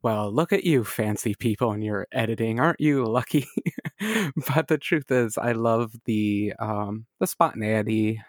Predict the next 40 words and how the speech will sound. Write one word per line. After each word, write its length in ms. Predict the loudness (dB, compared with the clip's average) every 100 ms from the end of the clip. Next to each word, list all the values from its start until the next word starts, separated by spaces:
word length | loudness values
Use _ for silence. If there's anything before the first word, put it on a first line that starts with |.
| -20 _
the 100 | -2
requirement 920 | 0 0 2 4 4 4 2 0 0 0
of 520 | 0 0 -2 -8 -10 -4
actually 300 | -2 -2 -2
having 200 | 0 0
to 60 |
pay 220 | 0 0 0
attention 640 | 0 -4 -2 -4 -4 -6 -2
to 100 | 0
your 100 | 2
host 480 | 2 2 -2 -8 -12 -18 -16 -2
and 160 | 2 4
actually 340 | 2 2 2
listen 400 | 4 2 2 0
for 160 | 0 0
good 240 | 2 -2 2
pauses, 680 | 2 4 2 0 0 -2 -6 -12 -8 -2
not 160 | 0
just 240 | 0 -2 0
fake 300 | 0 0 0
breathing 400 | 2 2 0 2
pauses 440 | 2 2 -2 -2
and 140 | -4
things 240 | -2 -4 -2
like 160 | -2
that. 260 | 0 0 -2 -10 -4
I 120 | 0 4
know 320 | 4 4 2
definitely 580 | 0 -2 -2 -2 2 2
I 160 | 2
am 180 | 0 0
the 160 | 0 -2
culprit 500 | 0 -2 2 0 2 0
of 180 | 0
almost 380 | 2 2 0 -4 -2
all 300 | 0 2 0
crosstalk 680 | -2 0 0 -2 -4 0 0 -4 -18 -18 -4
in 240 | -2 0
the, 300 | 0 0 0 2
uh, 300 | 2 2